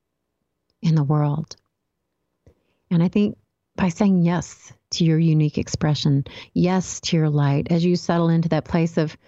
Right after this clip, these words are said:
compassion and joy and connection to your soul inside of yourself while you're still human, that's how the healing occurs, not just for you and within you, but for those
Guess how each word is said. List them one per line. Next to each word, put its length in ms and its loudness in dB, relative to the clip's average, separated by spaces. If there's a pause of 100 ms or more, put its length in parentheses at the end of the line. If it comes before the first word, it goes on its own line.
(580)
compassion 680 0
and 260 0
joy 560 0 (680)
and 180 2
connection 500 0
to 80 -2
your 120 2
soul 560 -2 (1120)
inside 400 0
of 120 -2
yourself 580 -2 (160)
while 180 -2
you're 200 -2 (600)
still 240 -2
human, 480 0 (520)
that's 220 -4
how 500 -2 (140)
the 120 -2
healing 360 0
occurs, 340 -2
not 180 0
just 320 -4
for 220 2
you 160 2
and 100 2
within 340 2
you, 320 -2 (960)
but 240 -2
for 800 0 (440)
those 840 0